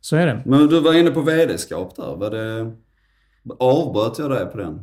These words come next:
Speaker 2: diskussionen
Speaker 1: Nej.
Speaker 2: att vi skulle
Speaker 1: Nej,
Speaker 2: liksom
Speaker 1: ja, ja, det finns andra delar i ett aktieägarfall.
Speaker 2: Ja,
Speaker 1: Det kan vi
Speaker 2: ja.
Speaker 1: prata om sen.
Speaker 2: Ja.
Speaker 1: Eh, jag, jag vill prata om när är, när är ett aktieägaravtal viktigt, det vill säga
Speaker 2: När det används, liksom.
Speaker 1: när det används.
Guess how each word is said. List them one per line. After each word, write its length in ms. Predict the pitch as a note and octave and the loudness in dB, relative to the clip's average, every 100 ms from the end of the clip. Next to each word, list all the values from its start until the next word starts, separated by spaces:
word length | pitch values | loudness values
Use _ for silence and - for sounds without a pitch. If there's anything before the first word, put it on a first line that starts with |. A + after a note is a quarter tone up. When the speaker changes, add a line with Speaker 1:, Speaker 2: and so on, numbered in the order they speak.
| - | -6
Speaker 2:
diskussionen 720 | G2+ D#3 G#2+ A#2+ G2+ F#2+ F#2+ | 0 0 2 0 0 0 -2
Speaker 1:
Nej. 80 | F#2+ | -4
Speaker 2:
att 140 | F#2+ | -6
vi 80 | G2+ | -8
skulle 280 | - G#2 E3 | -4 0 2
Speaker 1:
Nej, 300 | F3 E3+ E3 | 2 2 2
Speaker 2:
liksom 140 | E3 | 2
Speaker 1:
ja, 180 | D3+ D3 | 2 0
ja, 220 | D#3 C#3 | 0 -2
det 140 | C3+ C3+ | -4 -6
finns 220 | C3+ C3+ | -6 -6
andra 300 | C#3 A#2+ A2+ | -6 -6 -8
delar 300 | B2 C3 A#2+ | -8 -8 -8
i 40 | |
ett 120 | A2 | -10
aktieägarfall. 500 | A#2 - B2 G#2+ G#2+ | -14 -14 -14 -14 -4
Speaker 2:
Ja, 60 | A2 | 0
Speaker 1:
Det 60 | A2+ | 2
kan 80 | - | 0
vi 80 | |
Speaker 2:
ja. 60 | E3 | 0
Speaker 1:
prata 260 | E3 E3 C#3+ | 0 0 -4
om 120 | C3 | -6
sen. 200 | D3+ A2 - _ | -8 -12 -16 _
Speaker 2:
Ja. 120 | G#2+ A2 C3+ _ D#3 | -8 -8 -8 _ -4
Speaker 1:
Eh, 760 | D3 D3 C#3+ C3+ C3+ C3 B2+ B2 - | -2 0 0 0 0 0 -2 -6 -12
jag, 280 | - F3+ G3 | -4 -4 -2
jag 100 | F3+ | -4
vill 140 | F3 C#3+ | -4 -4
prata 360 | F3+ F#3+ F#3+ | -6 -6 -6
om 140 | D3 D3+ | -6 -4
när 200 | E3 D#3 | -4 -4
är, 220 | D3+ E3+ - _ | -4 -8 -12 _
när 240 | E3+ E3 D#3+ | -8 -4 -2
är 140 | D#3 | -4
ett 120 | C#3+ | -4
aktieägaravtal 840 | D#3 D#3+ - C3+ B2 C3 C3 C3+ B2 | -8 -8 -8 -8 -8 -10 -10 -10 -10
viktigt, 520 | A2 C#3 D3 - B2 _ | -6 -8 -8 -14 -20 _
det 80 | B2 | -10
vill 160 | B2 | -10
säga 560 | A2+ C#3 B2 A#2+ A#2 A2 - _ _ | -10 -6 -4 -4 -6 -10 -18 _ _
Speaker 2:
När 120 | - F#2+ | -4 -4
det 60 | |
används, 560 | - G#2+ B2 - - - | 0 0 0 -2 -10 -10
liksom. 200 | D3+ C3+ | -2 2
Speaker 1:
när 100 | C#3 | 2
det 80 | B2+ | 2
används. 600 | B2+ C#3+ A#2 C3+ C3 - | 0 -2 -4 -10 -14 -18